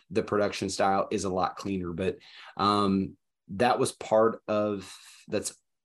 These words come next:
part of the, the, the conversation between Matt's fans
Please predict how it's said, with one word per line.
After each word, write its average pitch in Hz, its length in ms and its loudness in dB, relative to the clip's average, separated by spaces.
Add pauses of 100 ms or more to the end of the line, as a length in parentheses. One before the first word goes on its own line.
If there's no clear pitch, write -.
(840)
part 117 300 2
of 101 160 2
the, 101 420 0
the, 110 220 2 (100)
the 98 200 -2
conversation 104 720 0
between 98 260 -4
Matt's 98 260 0
fans 101 400 -4